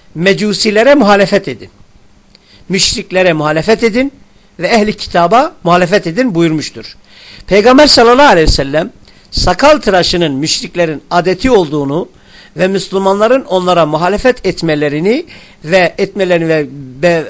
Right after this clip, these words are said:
ve onlara benzememeleri gerektiğini de söyle, buyurmuştur. Resulullah sallallahu aleyhi ve sellem şöyle buyurdu: "Kim bir kavme benzemeye çalışırsa o onlardandır." Sahih Ebu Davud.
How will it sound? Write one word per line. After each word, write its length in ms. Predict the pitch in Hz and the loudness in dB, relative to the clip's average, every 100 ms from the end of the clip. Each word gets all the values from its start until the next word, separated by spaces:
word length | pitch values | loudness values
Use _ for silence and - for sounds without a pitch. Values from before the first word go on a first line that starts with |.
| 156 | -2
ve 160 | 185 | 0
onlara 380 | 214 190 180 143 | 2 2 0 0
benzememeleri 800 | 156 160 254 214 170 156 143 131 | -2 0 0 0 -2 -2 -4 -4
gerektiğini 580 | 175 202 170 175 190 226 | -2 -2 -2 -4 -2 2
de 200 | 269 294 - | 0 0 -6
söyle, 300 | - 190 147 160 | -2 -2 -2 -2
buyurmuştur. 500 | 180 151 131 - 110 _ _ - - - | 0 0 -4 -14 -18 _ _ -20 -18 -6
Resulullah 580 | 190 233 226 240 285 359 | -2 2 2 4 2 2
sallallahu 440 | - - 180 202 220 | -4 -4 -2 2 2
aleyhi 200 | 165 143 | 2 -2
ve 40 | |
sellem 420 | 143 151 165 240 - - - - _ _ | -4 -4 -2 -2 -6 -20 -20 -20 _ _
şöyle 320 | - 240 240 165 | -2 2 4 2
buyurdu: 340 | 147 127 120 - | 0 -4 -10 -10
"Kim 360 | - 277 240 180 | -2 0 0 -2
bir 160 | 233 | -4
kavme 460 | - 180 165 160 135 | -2 -2 0 -2 -2
benzemeye 520 | 170 170 170 165 151 | -2 -2 -2 0 -2
çalışırsa 840 | 139 170 180 170 226 - 254 302 349 _ - - - | -4 -4 -2 -2 -2 0 0 0 -4 _ -20 -8 -2
o 220 | 277 415 | -2 -2
onlardandır." 800 | - 165 147 127 123 101 98 - - _ _ _ _ | -6 -4 -4 -4 -8 -12 -20 -20 -20 _ _ _ _
Sahih 560 | - - 160 151 208 220 - 170 | -10 -4 -4 -2 -2 -4 -8 -12
Ebu 220 | 143 127 | -10 -10
Davud. 280 | 113 98 | -12 -14